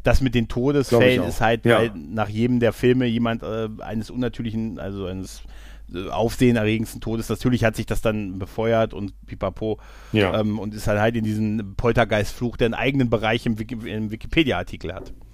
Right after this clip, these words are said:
Speaker 2: Ja,
Speaker 1: Ja.
Speaker 2: richtig, richtig. Aber,
Speaker 1: Ja.
Speaker 2: ähm, man sollte vielleicht nochmal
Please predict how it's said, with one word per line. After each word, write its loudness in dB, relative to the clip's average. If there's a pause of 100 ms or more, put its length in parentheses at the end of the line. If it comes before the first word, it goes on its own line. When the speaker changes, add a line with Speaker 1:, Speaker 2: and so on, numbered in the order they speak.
(120)
Speaker 2:
Ja, 6
Speaker 1:
Ja. -4 (120)
Speaker 2:
richtig, -6
richtig. -12 (380)
Aber, 6
Speaker 1:
Ja. 4
Speaker 2:
ähm, 0 (120)
man -4
sollte 4
vielleicht 0
nochmal 2